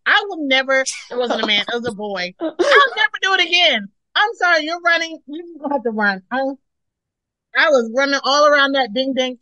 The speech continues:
Speaker 1: camp trying to chase that man for another cheating allegation. And I'm like, "You know what? What the heck am I
Speaker 2: <laughs>
Speaker 1: doing?"
Speaker 2: Why did you run? You weren't running when you were cheating. Like, what are you running from? Like, you're
Speaker 1: Because
Speaker 2: already
Speaker 1: I was gonna
Speaker 2: caught
Speaker 1: beat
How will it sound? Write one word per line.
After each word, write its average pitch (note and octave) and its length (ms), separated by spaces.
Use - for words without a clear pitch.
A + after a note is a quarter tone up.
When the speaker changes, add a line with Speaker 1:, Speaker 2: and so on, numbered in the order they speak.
Speaker 1:
camp B3 280
trying A#3 180
to G3+ 120
chase A#3+ 240
that B3 200
man G#3+ 380
for C#4 100
another C#4+ 420
cheating C#4 360
allegation. A#3 600
And - 520
I'm G4+ 120
like, F#4 200
"You G4 140
know G4+ 140
what? G4+ 220
What - 0
the E4+ 60
heck - 140
am - 40
I C5 80
Speaker 2:
<laughs> - 80
Speaker 1:
doing?" C#5 340
Speaker 2:
Why A#4 280
did F5+ 120
you D5+ 60
run? G#4 360
You G#4 140
weren't D4+ 120
running G4 260
when G4 140
you F#4+ 60
were F#4+ 120
cheating. F4+ 360
Like, D#4 200
what D4+ 140
are F#4 120
you F4+ 120
running F4 380
from? C#4 180
Like, C4+ 160
you're D#4 120
Speaker 1:
Because - 160
Speaker 2:
already D#4 200
Speaker 1:
I E4 80
was F4 120
gonna B3+ 160
Speaker 2:
caught A#3 100
Speaker 1:
beat D4+ 80